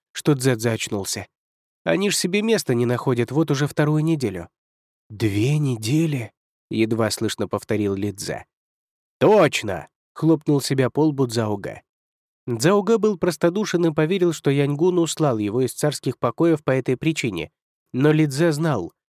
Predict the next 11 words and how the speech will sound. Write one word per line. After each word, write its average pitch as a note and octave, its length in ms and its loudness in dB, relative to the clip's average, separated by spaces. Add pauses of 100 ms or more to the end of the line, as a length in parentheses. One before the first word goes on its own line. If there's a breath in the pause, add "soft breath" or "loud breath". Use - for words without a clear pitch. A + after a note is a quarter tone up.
(200)
когда C#3+ 320 2
евнух B2+ 500 0
вертится, D3 560 -2
как C#3 240 -2
уж A#2+ 180 -2
на A#2+ 80 -2
сковородке, A2+ 680 -4 (240)
о E3+ 120 2
чём-то G#3+ 300 0
это F3+ 180 2
договорит. A#2 580 -4